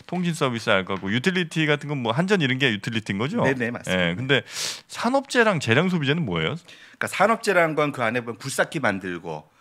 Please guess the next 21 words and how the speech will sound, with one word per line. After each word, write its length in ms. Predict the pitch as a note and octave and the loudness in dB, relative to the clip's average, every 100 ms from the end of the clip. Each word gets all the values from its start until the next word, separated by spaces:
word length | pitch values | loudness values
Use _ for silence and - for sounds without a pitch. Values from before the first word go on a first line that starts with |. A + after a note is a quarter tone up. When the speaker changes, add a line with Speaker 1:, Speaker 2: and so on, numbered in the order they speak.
| _ | _
Speaker 1:
아, 140 | - G#2 | -2 4
Speaker 2:
이런 220 | E3+ E3 | 4 4
Speaker 1:
그-, 80 | C#3+ | 0
Speaker 2:
것들 180 | C3 | -2
있지 160 | G#2 G2+ | -6 -6
않습니까? 300 | E2+ - F#2 | -8 -4 -6
Speaker 1:
아, 20 | |
그게 200 | - B2 | -2 -2
산업재. 480 | A#2+ C3 A2 F#2+ F2 | 2 0 0 -2 0
Speaker 2:
네, 140 | A#2 A2+ | 2 0
네, 180 | F#2+ F2 | -2 -6
네, 220 | D#2+ D2+ | -8 -10
네. 100 | D#2+ | -6
Speaker 1:
아, 160 | E2 E2+ | -6 -4
그리고 240 | B2+ A2+ | -4 -4
재량 440 | - A2 D#3 A3 | 2 4 4 2
소비재는 380 | G3+ F3 D3+ G3 | -2 -4 -4 -2
뭐예요? 240 | G#2 D#2 D2+ | -2 -4 -8
Speaker 2:
재량 280 | - C#3 F#3 | -2 2 2
소비, 140 | F3 D3+ | 0 0
그러니까 200 | C#3+ | 0